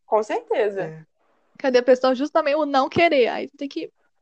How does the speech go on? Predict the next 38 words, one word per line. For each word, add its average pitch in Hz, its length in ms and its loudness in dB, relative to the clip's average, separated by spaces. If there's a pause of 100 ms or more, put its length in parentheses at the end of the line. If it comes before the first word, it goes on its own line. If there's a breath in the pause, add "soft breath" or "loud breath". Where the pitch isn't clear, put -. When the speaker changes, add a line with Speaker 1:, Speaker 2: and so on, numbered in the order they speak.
(300)
Speaker 3:
treinar, 269 500 0
falar, 240 140 -2
"Não, 233 220 2
eu 240 320 0 (480)
vale 233 240 2
a 240 40 2
pena." 196 440 -4 (460)
Speaker 1:
É 539 60 2
porque 480 280 4
senão 403 280 4
não 392 120 4
vai 381 120 6
mudar 349 380 4
a 359 40 -2
situação. 254 600 -2
Você 214 240 -2
vai 226 220 2
tomar 226 320 2
um 226 40 2
monte 233 300 -2
de 247 60 -8
remédio, 233 520 0
ficar 220 200 -2
dopada 226 720 0 (800)
e 220 160 -2
vai 226 300 2
sempre 269 440 -4
esperar, 285 680 4 (200)
ter 233 80 4
esperança 240 500 -2
nos 233 200 -6
outros, 214 340 0
que - 100 -4
aconteça 233 480 -4
coisas 240 380 -6
externas 294 600 -4
a 262 100 0
você, 233 420 -4